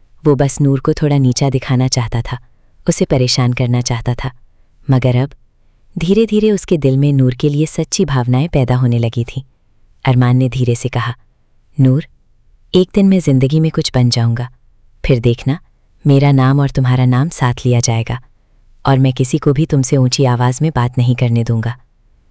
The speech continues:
नूर हल्की हंसी के साथ बोली, "अभी भी सब मेरी respect करते हैं, सब मेरी फिक्र करते हैं।" अरमान ने सिर हिलाया,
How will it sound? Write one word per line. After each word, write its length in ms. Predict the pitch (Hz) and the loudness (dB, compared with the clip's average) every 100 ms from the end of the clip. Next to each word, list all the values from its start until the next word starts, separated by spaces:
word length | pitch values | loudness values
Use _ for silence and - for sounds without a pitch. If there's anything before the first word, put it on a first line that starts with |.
| _ - | _ 2
नूर 200 | 165 185 | 2 4
हल्की 320 | 185 185 220 | 0 0 0
हंसी 280 | 170 131 131 | 0 0 0
के 120 | 135 | -2
साथ 200 | 123 113 - | -2 -4 -2
बोली, 260 | 113 113 123 _ _ _ _ _ | -4 -4 -10 _ _ _ _ _
"अभी 240 | 135 156 | 0 0
भी 120 | 170 240 | 0 0
सब 200 | 196 156 | 0 0
मेरी 220 | 139 127 | 2 2
respect 380 | 120 - 120 - | 0 -2 -4 -2
करते 300 | 120 - 120 | -4 -2 -4
हैं, 240 | 123 - _ _ _ | -4 -8 _ _ _
सब 200 | - 240 | -2 2
मेरी 200 | 190 147 | 2 2
फिक्र 280 | - 127 127 | -2 -4 -2
करते 300 | 120 117 117 | -2 -4 -4
हैं।" 220 | 120 123 _ _ _ _ _ - | -6 -8 _ _ _ _ _ 0
अरमान 320 | 135 131 131 | 4 4 4
ने 120 | 127 | 2
सिर 180 | - 120 | 0 0
हिलाया, 400 | 117 113 113 | 0 -2 -4